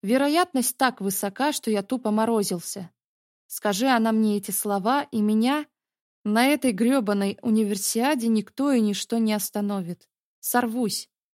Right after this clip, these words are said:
Пропустил момент, когда Машка на меня навалилась, практически приклеилась лицом к моему и нажала кнопку фотоаппарата. "Нахуя ты это сделала?"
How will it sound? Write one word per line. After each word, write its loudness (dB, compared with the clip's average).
Пропустил 0
момент, 2
когда -2
Машка -2
на -2
меня 2
навалилась, -2
практически -2
приклеилась 0
лицом 0
к -10
моему 0
и -6
нажала 0
кнопку -6
фотоаппарата. -4
"Нахуя 0
ты 0
это 0
сделала?" -2